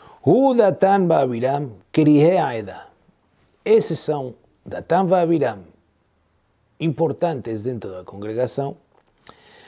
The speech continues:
Asher Itzuet al Moshe vel Aarón badat Korach.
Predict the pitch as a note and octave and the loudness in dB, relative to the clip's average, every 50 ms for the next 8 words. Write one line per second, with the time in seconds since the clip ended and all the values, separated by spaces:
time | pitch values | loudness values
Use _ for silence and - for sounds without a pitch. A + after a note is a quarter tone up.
0 | - - - - D3 C#3+ - F#3 E3+ F3 F#3 D#3 - - G#3+ A3+ A3+ G3 - - | -20 -8 -2 -2 0 2 4 4 4 4 2 2 2 4 4 6 6 4 2 -2
1 | E3+ D3+ D#3 D#3+ D#3+ D#3+ D3+ - - F#3 F#3+ F#3 F3 D3+ C3+ C3 B2+ C#3+ D#3+ D#3+ | -4 -2 0 0 0 0 0 2 2 4 4 4 4 2 2 2 2 0 0 0
2 | D3 C3+ C3 C3 C3 C3 - - _ - A2+ G2+ F#2 D2+ - - - - - | 0 0 0 0 -2 -2 -6 -8 _ -8 -8 -8 -8 -10 -14 -16 -20 -20 -20